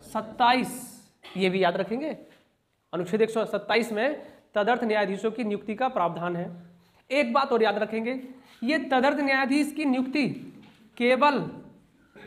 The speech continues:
केवल सुप्रीम कोर्ट में, हाई कोर्ट में नहीं है, हाई कोर्ट में नहीं है, याद रखना, सुप्रीम कोर्ट में इनका प्रावधान है।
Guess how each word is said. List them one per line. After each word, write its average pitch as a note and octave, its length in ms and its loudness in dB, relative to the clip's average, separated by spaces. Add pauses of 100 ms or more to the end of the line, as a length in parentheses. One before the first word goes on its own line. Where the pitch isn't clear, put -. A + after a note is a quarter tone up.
(220)
केवल G#3 720 2 (320)
सुप्रीम A3+ 440 -4
कोर्ट A3+ 300 0
में, A3 360 -2 (800)
हाई G#3+ 320 4
कोर्ट A3+ 280 0
में C#4 560 0 (680)
नहीं G#3+ 460 0
है, C4+ 580 -2 (600)
हाई F#3 260 0
कोर्ट F#3 200 -4
में F3 120 -6
नहीं G3 200 -2
है, B3+ 120 0
याद E3+ 200 0
रखना, A#3+ 360 -6 (840)
सुप्रीम C4 380 2
कोर्ट B3+ 180 2
में B3 100 2
इनका A#3 180 0
प्रावधान G3 380 0
है। C#4+ 200 -6